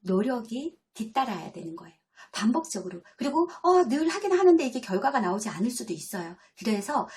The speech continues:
나중에, 음, 그, 개선할 수 있는, 그, 보완할 수 있는 그런 부분에 대해서 제가 또 말씀을 드린다고 제가 반복적으로 말씀드리죠. 자, 여기 보면은 꾸준함이에요, 꾸준함.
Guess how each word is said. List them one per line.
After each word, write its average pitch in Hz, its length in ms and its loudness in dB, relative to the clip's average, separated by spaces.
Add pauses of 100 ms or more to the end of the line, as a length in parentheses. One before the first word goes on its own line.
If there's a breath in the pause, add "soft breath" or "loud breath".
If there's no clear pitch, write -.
(120 loud breath)
나중에, 208 480 -2 (160)
음, 165 340 -2 (320)
그, 143 560 -10 (480)
개선할 220 380 -2
수 - 140 -10
있는, 202 540 2 (800)
그, - 160 -10
보완할 240 360 -2
수 185 140 -8
있는 170 240 0
그런 160 300 -6 (120)
부분에 185 320 -4
대해서 156 220 -12
제가 - 260 -12
또 220 240 -2 (160 soft breath)
말씀을 156 340 -6
드린다고 156 380 -6
제가 147 160 -14
반복적으로 160 440 -12
말씀드리죠. 170 760 -4 (360 loud breath)
자, 202 120 4
여기 220 200 2
보면은 247 520 4 (1080)
꾸준함이에요, 240 640 -4
꾸준함. 185 420 -10